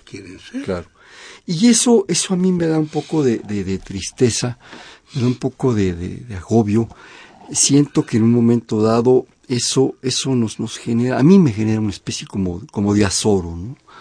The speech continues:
Speaker 2: ¿Qué, qué, por qué, por qué esto, no? Y si me permites, yo quisiera obsequiar un pequeño fragmento de La suave patria, López Velarde, que dice, refiriéndose a Cuauhtémoc, dice: "Joven abuelo, escúchame, lo arte,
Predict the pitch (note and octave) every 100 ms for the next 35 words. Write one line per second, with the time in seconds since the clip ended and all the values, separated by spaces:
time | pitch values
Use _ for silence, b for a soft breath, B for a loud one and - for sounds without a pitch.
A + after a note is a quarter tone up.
0 | B B - - - - - - G3 D#3+
1 | - B2 - D3 A2 - - F#2 F#2 D3
2 | D3+ B B B B - D3 C3+ C3 C3
3 | C#3+ C#3 D3 D3 - - C#3+ C#3+ - b
4 | b b b _ _ _ _ _ - G#2
5 | - B2+ B2 - _ b b b b b
6 | F#3 F#3 - D3+ - C#3+ C#3 - A2 G2+
7 | A#2+ A#2 A2 F#2+ F2 A#2 A2+ G#2 - G#2
8 | - G2+ G2 - F2 F2 E2 F#2 F2 E2
9 | _ _ B B B B B B _ _
10 | _ _ _ - G#2+ A2+ B2+ - B2+ B2
11 | - - _ G#2+ G2+ - A2 A2+ B2 G#2+
12 | G#2+ G2 F#2 G2+ - B2 A#2 A2+ - G#2+
13 | G#2+ - C3+ C#3 A#2 F#2 A2 G2 F#2+ -
14 | A#2+ - A2 F#2+ F2+ F#2 G2 -